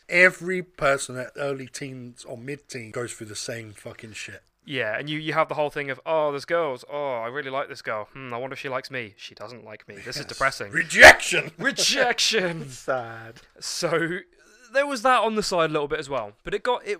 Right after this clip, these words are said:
Speaker 2: actually got really bad with school, to the point, like, some, some of the kids at school were s-, bullying me really badly, and they'd follow me after school, but I'd, after school, I'd go straight down to town to meet some of my mates who were, you know, big,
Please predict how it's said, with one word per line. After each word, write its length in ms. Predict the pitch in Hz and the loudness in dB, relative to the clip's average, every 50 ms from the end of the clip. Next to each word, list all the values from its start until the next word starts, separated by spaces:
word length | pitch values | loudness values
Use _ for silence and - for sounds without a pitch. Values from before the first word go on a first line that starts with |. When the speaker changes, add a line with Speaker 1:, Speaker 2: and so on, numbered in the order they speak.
| - | -4
Speaker 2:
actually 240 | 233 247 - - 277 | -6 -4 -4 -4 -2
got 160 | 277 226 180 | -2 -4 -2
really 200 | 185 220 214 185 | -4 -6 -6 -6
bad 420 | 147 - 170 180 185 147 120 113 127 | -6 -4 -4 -2 -2 -4 -8 -8 -10
with 160 | 151 139 - | -12 -10 -10
school, 320 | - - - 185 143 143 175 | -10 -10 -10 -10 -10 -10 -12
to 80 | - 131 | -14 -14
the 80 | 131 | -14
point, 320 | - - 143 135 135 - - | -12 -10 -10 -10 -10 -10 -8
like, 300 | 131 127 120 113 - - _ _ _ _ _ _ _ _ _ _ _ _ _ | -6 -6 -6 -6 -10 -16 _ _ _ _ _ _ _ _ _ _ _ _ _
some, 320 | - - - 202 202 202 208 | -12 -4 -2 -2 -2 -2 -4
some 180 | - 220 220 | -4 -4 -2
of 60 | 220 202 | -2 -4
the 60 | 196 | -4
kids 520 | - 196 175 160 151 - - - - - - - | -4 -6 -8 -8 -8 -12 -12 -12 -14 -14 -12 -12
at 140 | 156 139 - | -12 -10 -10
school 380 | - - 175 156 127 110 110 113 | -10 -6 -6 -6 -6 -6 -10 -12
were 140 | 123 123 120 | -10 -10 -10
s-, 140 | - - - | -10 -12 -14
bullying 420 | - 135 - 151 147 139 131 123 | -8 -4 -2 -2 -2 -2 -4 -6
me 80 | 120 117 | -10 -12
really 380 | 113 117 131 135 135 127 120 | -10 -4 -2 -2 -2 -2 -4
badly, 420 | 110 131 127 127 120 107 95 95 104 | -4 -4 -2 -2 -4 -6 -10 -16 -18
and 120 | - 120 | -12 -10
they'd 140 | 135 135 - | -10 -10 -10
follow 440 | - - - - 147 156 165 170 170 | -14 -10 -6 -4 -4 -2 -2 -4 -4
me 120 | 175 165 | -6 -6
after 260 | 151 147 143 - - 147 | -6 -6 -8 -8 -12 -16
school, 300 | - - 156 151 180 214 _ _ _ _ _ _ - - - _ _ _ | -12 -12 -12 -12 -12 -14 _ _ _ _ _ _ -20 -20 -20 _ _ _
but 180 | 156 143 143 - - - _ _ _ _ _ - | -4 -4 -4 -6 -10 -18 _ _ _ _ _ -6
I'd, 220 | 165 170 170 160 - - | -4 -2 -2 -4 -4 -4
after 260 | 190 196 190 - - | -4 -4 -4 -6 -10
school, 300 | - - - 175 139 110 - | -12 -8 -8 -8 -6 -6 -6
I'd 120 | 131 127 | -6 -6
go 120 | - 143 131 | -6 -8 -8
straight 320 | - - - 156 143 135 | -6 -4 -2 -4 -2 -2
down 160 | - 139 131 | -4 -6 -6
to 80 | 120 - | -8 -10
town 240 | - - 151 135 113 | -8 -8 -8 -8 -8
to 80 | - | -12
meet 180 | 113 117 127 123 | -14 -14 -14 -14
some 120 | - - 120 117 | -14 -14 -14 -14
of 80 | 120 | -12
my 100 | 117 117 117 | -12 -10 -10
mates 480 | 127 139 185 214 - - - - - - - | -10 -10 -10 -12 -12 -12 -12 -12 -14 -16 -10
who 160 | - 143 135 | -8 -8 -6
were, 380 | 131 131 127 123 120 117 117 120 - _ _ _ _ _ | -4 -4 -4 -4 -4 -4 -6 -8 -12 _ _ _ _ _
you 100 | - 160 | -12 -10
know, 200 | 131 120 107 113 113 - _ _ _ _ _ _ _ _ _ | -8 -8 -8 -8 -10 -12 _ _ _ _ _ _ _ _ _
big, 320 | - 156 143 135 127 123 | 0 0 0 0 0 -4